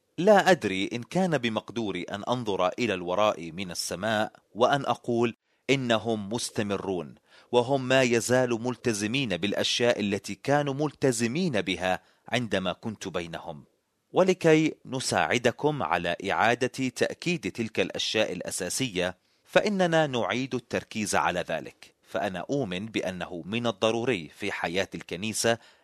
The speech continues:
أن نعيد التركيز على هذه الأمور غير القابلة للنقاش، أي أن نقول إن هذه الأشياء ستكون جزءاً من خدمة الوعظ المرة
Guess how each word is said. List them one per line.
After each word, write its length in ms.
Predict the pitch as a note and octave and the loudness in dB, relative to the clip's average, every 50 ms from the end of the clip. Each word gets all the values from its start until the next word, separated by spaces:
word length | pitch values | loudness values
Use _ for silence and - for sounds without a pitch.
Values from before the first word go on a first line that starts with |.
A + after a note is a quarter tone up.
| - D#3 | 0 0
أن 140 | E3 E3+ | 0 0
نعيد 380 | E3 D#3+ C3 A#2+ D3+ D#3+ D3 C3+ | 0 0 0 2 0 2 2 2
التركيز 760 | B2+ - - A#2+ G#2 - - - A2+ A2 A2 A2+ A#2 G#2 - | 0 2 2 0 0 0 -2 -4 -2 0 0 0 0 0 -2
على 240 | E2 - E2+ D#2 D2+ | -4 -4 -6 -6 -8
هذه 440 | C#2+ D#2+ F#2+ G2+ G#2 F2+ G2 F#2 F#2+ | -4 -2 0 0 0 0 -2 -6 -8
الأمور 600 | F#2+ - - G2 G2 G#2 G#2+ A2 B2 D3 D#3 - _ _ _ _ _ - - | -8 -8 -8 -8 -6 -6 -4 -2 -2 -2 -2 -4 _ _ _ _ _ -14 -10
غير 420 | F2+ F#2 A#2 D#3 F3 D#3 C#3 C3+ | -4 0 2 4 4 4 4 2
القابلة 680 | A#2+ G#2+ - - B2 C3+ C#3+ B2+ F#2 F#2 E2+ D#2+ D#2 D2+ | 0 0 -2 0 0 2 2 0 0 -2 -2 -2 -2 -2
للنقاش، 840 | D#2+ G2+ G2+ G2 F2 F2 - - G#2+ G#2+ F#2+ E2+ E2 - - - - _ _ _ _ _ - - _ - | -2 -2 -4 -2 -4 -6 -4 -2 0 2 2 2 0 -2 -4 -6 -8 _ _ _ _ _ -20 -8 _ 2
أي 220 | F3 G3+ F3+ - | 4 4 4 2
أن 120 | F3 E3 D#3 | 0 2 2
نقول 480 | D3 - - - D#3 D3+ D3 D3 C#3+ - - - _ - | 0 0 2 0 0 2 2 0 -2 -4 -10 -10 _ -4
إن 160 | A#2 A2 G#2 | -2 0 0
هذه 420 | F#2+ F#2 G#2+ A#2 A#2+ G2 G#2 F#2+ F#2 | 0 2 4 2 2 2 0 -2 -4
الأشياء 600 | F#2 - F#2 G2 - - G#2 G#2+ A2 B2 C#3 B2+ | -4 -4 -2 -2 -4 -2 2 2 4 4 4 4
ستكون 640 | A#2 - - G#2+ - F#2+ - - A#2 A2+ G#2+ G2+ F#2+ | 2 -2 -4 -4 -4 -6 -6 -6 -6 -6 -6 -6 -4
جزءاً 400 | - C#3+ E3+ D#3+ - - - E3+ | -2 -2 -2 0 0 0 0 0
من 260 | E3+ C#3+ G#2 F2 D#2+ | 0 -2 -6 -8 -8
خدمة 380 | - - C3+ B2+ G2+ G2+ F2+ - - | -4 -4 -4 -2 -2 -4 -6 -6 -6
الوعظ 420 | G#2 F2 F2 G2+ A2 B2+ C#3 D#3 D3+ - - | -8 -6 0 2 2 4 4 2 0 0 -2
المرة 720 | A2+ A2 A2 A#2 D3 D#3 C#3 C#3+ C#3+ C3+ - - C#3+ C#3 | -2 -2 0 0 0 0 0 0 -2 -2 0 2 2 2